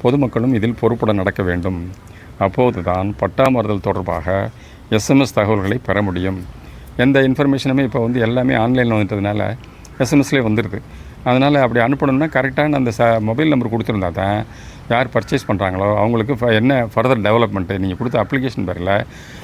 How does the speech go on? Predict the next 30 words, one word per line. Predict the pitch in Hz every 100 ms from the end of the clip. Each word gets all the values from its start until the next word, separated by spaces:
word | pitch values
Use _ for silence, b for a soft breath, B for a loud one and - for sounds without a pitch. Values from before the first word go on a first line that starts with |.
| B - -
ஃபுல்ஃபில்டாக | 156 - 127 110
இருந்தா | 95 98 98 98
உடனடியா | 104 139 131 143
உங்களுக்கு | 151 117 104
வந்து | 107 131 214 B B B
இன்ன | 123 123
இடத்துல | 120 139 113
இருக்கு, | 101 113
இல்ல | 110 104 101
வட்டாட்சியருக்கு | 139 139 120 107
அனுப்பிச்சிருக்கு, | 107 110 98
இல்ல | 113 107 104
வட்டாட்சியர்கிட்ட | 135 127 123 123
இன்னாருக்கு | 120 113 123 104
போயிருக்கு, | 110 104 107
இல்ல | 110 104
வட்டாட்சியர் | 101 131 120 117
மூலம் | 113 123 190 B B B B
அது | - 117
வந்து | 120 127 107 B B B -
ஃபைனல் | - 127 139 107
ஆகி | 101 110 113 120 B B B
வேற | - 123 127
பிரச்சனையே | 117 120 - 139 143
இல்ல, | 120 120 123
எல்லா | 110 110
டாக்குமெண்ட்ஸும் | 113 117 120 127 139
கரெக்டா | 110 117 117
இருக்கும் | 110 120 123
பட்சத்தில் | 104 95 98 104 101 104